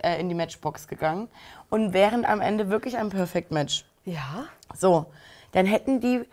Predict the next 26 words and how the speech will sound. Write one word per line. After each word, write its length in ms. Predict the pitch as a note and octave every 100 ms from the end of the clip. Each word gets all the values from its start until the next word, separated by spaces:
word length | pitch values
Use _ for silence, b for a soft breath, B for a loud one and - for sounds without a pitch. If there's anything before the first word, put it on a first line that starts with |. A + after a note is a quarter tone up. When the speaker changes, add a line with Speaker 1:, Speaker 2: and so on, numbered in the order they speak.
| b b _
Speaker 1:
keine 240 | A#3+ A#3+
Ahnung, 260 | A#3 A3+ G#3
fünfzigtausend 840 | - D4 - D#4 - C4 B3+ B3+
Euro 220 | - A#3+ A#3+
für 160 | A#3+
Mike 260 | G#3+ G3+ G#3
Heiter 300 | A3 - -
ausgegeben, 760 | F3 F3 - F#3 F#3 F#3+ A3+
Speaker 2:
Mhm. 240 | F3+ G3 G#3
Speaker 1:
dafür, 200 | G#3 G#3+
dass 180 | G#3+ G#3+
er 80 | A3
nur 240 | A3 A3
zwei 420 | G#3+ - G3 G#3 A3+
Folgen 420 | - F#3 F#3 E3
da 220 | D3 C#3
ist. 300 | - C#3 - _ _ _ _ -
Speaker 2:
Ja, 220 | G3 F#3
aber 240 | F3+ F3+
dann 160 | F3+ F3+
Speaker 1:
Denkst 220 | A#3 C#4
du, 60 | -
eine 160 | B3+
Produktion 420 | B3+ A#3+ A#3+ A3 G#3+
macht 320 | E3+ E3 -
das? 340 | C#3+ D3 -